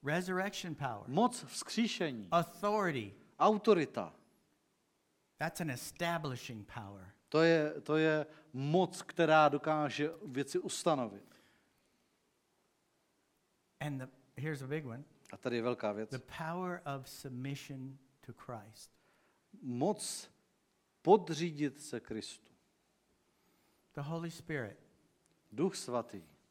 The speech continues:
Speaker 1: The Holy Spirit.
Speaker 2: Duch Svatý.
Speaker 1: I quoted Acts one eight, I'll read it again.
Speaker 2: Už jsem citoval Skutky jedna osm, ale teď je přečtu.
Speaker 1: But you will receive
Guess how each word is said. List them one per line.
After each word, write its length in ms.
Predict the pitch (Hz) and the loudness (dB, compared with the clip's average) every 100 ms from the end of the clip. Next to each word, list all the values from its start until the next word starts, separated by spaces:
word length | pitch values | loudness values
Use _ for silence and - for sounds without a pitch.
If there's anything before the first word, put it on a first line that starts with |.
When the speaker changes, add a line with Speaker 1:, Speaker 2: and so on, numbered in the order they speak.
| _ | _
Speaker 1:
The 60 | 127 | -10
Holy 320 | 131 135 135 | -6 -4 -6
Spirit. 400 | 131 - 117 98 | -8 -12 -12 -8
Speaker 2:
Duch 240 | 107 180 - | -2 -2 -2
Svatý. 500 | - 131 117 98 90 - | -4 -2 -2 -8 -16 -10
Speaker 1:
I 140 | 135 | -8
quoted 400 | 135 - 156 151 143 - | -6 -6 -4 -6 -8 -6
Acts 300 | 131 139 - | -4 -4 -8
one 240 | 147 139 135 | -8 -8 -8
eight, 220 | 135 143 | -8 -8
I'll 340 | 123 123 120 123 | -8 -8 -8 -8
read 180 | 127 | -8
it 120 | 123 113 | -6 -8
again. 380 | 113 135 165 175 - _ _ | -8 -6 -6 -10 -20 _ _
Speaker 2:
Už 140 | - - | -10 -4
jsem 160 | 131 | -4
citoval 580 | - 127 151 131 123 127 | -2 -2 2 4 4 2
Skutky 400 | - - - - | 0 -12 -8 -2
jedna 220 | 131 131 | -2 -2
osm, 320 | 143 - 147 | -6 -4 -2
ale 100 | 131 | 0
teď 140 | 117 117 | -2 -4
je 80 | 113 | -6
přečtu. 360 | - 110 139 | -8 -8 -4
Speaker 1:
But 180 | 143 135 | -4 -2
you 180 | 208 214 | -2 -2
will 340 | 196 185 170 | 0 -2 -2
receive 800 | 170 160 - 175 170 165 165 160 | -4 -6 -4 0 0 0 -2 -6